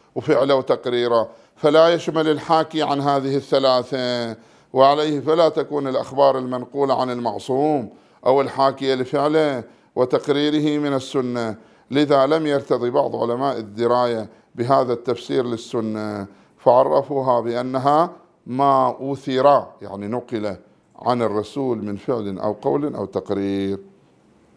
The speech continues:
هذا تعريف الخطيب البغدادي في أصول الحديث، صفحة تسعة عشر.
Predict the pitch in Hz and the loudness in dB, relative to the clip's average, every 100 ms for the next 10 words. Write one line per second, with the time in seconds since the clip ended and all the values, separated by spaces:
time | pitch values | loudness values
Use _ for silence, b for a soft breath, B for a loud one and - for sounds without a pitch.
0 | _ _ _ 113 110 107 117 104 120 117 | _ _ _ -2 0 0 0 -2 -2 -6
1 | 98 113 120 120 104 98 101 110 120 135 | -8 -8 -4 -4 -4 -4 -2 0 0 0
2 | 135 98 101 - 135 110 - 104 101 95 | -8 -8 -10 -8 -8 -8 -8 -8 -6 -8
3 | - _ _ _ - 107 113 110 101 101 | -10 _ _ _ -6 -4 -4 -6 -4 -4
4 | 92 90 | -4 -8